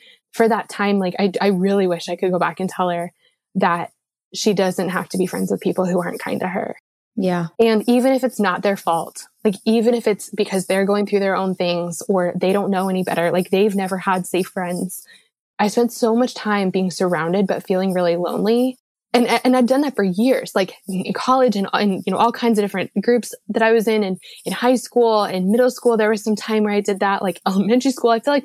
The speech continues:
Speaker 1: I spent so much of my life around people who weren't, like, actually all that nice to me. And
Speaker 2: Yeah.
Speaker 1: like, you,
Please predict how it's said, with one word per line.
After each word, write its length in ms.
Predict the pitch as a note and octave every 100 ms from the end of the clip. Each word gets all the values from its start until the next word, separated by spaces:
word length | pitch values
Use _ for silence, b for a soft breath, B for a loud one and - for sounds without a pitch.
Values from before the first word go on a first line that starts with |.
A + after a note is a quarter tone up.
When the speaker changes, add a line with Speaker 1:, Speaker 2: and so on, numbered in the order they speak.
| G3+
Speaker 1:
I 80 | G#3
spent 320 | G3+ G#3+ G#3
so 340 | - A#3 A3 A3
much 220 | G#3 G3+
of 60 |
my 140 | F#3 F3
life 440 | F#3 F3 F3+ - _ _ _ -
around 280 | A3+ A3+ G#3+
people 260 | A#3 B3+ B3
who 80 | A#3+
weren't, 240 | C#4 C#4 -
like, 200 | D4+ -
actually 460 | G#3+ C4 - D#4 D#4
all 140 | B3+
that 180 | B3 A3
nice 240 | A3 A#3+ -
to 80 | F#3
me. 320 | - A#3 A3 _ _ _ _ _ -
And 180 | A#3+ G#3
Speaker 2:
Yeah. 240 | G#3+ F#3 - _ _ _ _ -
Speaker 1:
like, 180 | C4 - - _ _ _
you, 520 | A3 A3+ C4 C4+ B3